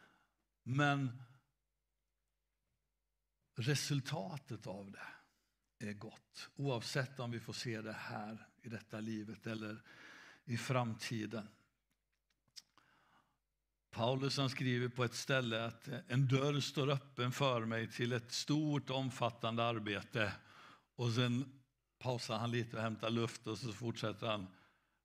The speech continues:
"Men jag har många motståndare." Som att veta att det, det finns smällar, det kommer saker.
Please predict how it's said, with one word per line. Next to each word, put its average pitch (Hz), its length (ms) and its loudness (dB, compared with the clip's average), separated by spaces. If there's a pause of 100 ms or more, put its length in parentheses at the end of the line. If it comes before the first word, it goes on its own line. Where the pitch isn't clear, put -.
(140)
"Men 117 160 0
jag 113 120 4
har 113 180 2
många 117 480 2
motståndare." 104 800 -2 (2250)
Som 139 140 0
att 135 120 4
veta 143 540 2
att 135 140 -2
det, 127 360 2 (240)
det 131 120 0
finns 143 460 2
smällar, 135 400 2
det 123 100 0
kommer 135 460 0
saker. - 720 -6